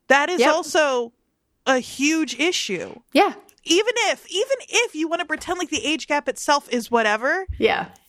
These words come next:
Speaker 1: they still met under the assumption that he was a seventeen-year-old boy.
Speaker 2: Mm-hmm.
Speaker 1: I do wanna say for this movie, for the production, for the behind the whatever, this, I'm not saying this to excuse the movie's age gap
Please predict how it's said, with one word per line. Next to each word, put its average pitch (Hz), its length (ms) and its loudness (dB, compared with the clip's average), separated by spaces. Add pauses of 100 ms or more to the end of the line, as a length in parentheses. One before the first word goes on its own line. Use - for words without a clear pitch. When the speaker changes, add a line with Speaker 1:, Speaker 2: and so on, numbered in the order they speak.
(400)
Speaker 1:
they 370 160 2
still 480 400 2
met 311 520 0 (500)
under 349 240 2
the 349 120 0
assumption 330 540 0
that 277 160 -2
he 330 160 0
was 370 160 -2
a 359 60 -4
seventeen-year-old 285 880 -2
boy. 240 320 -4 (160)
Speaker 2:
Mm-hmm. 233 300 4 (380)
Speaker 1:
I 277 120 2
do 277 180 -2
wanna 370 160 0
say 349 220 -2
for 311 180 -4
this 240 220 -4
movie, 262 320 -2
for - 180 -4
the 214 140 -2
production, 247 580 -4
for 233 160 -6
the 214 100 -2
behind 220 320 0
the 208 60 -8
whatever, 208 540 0 (340)
this, 269 220 0 (100)
I'm 226 200 2
not 226 240 0
saying 233 240 0
this 220 180 -4
to 226 120 -2
excuse 220 840 -6 (760)
the 214 240 2
movie's 214 480 -4
age 190 260 -2
gap 226 280 0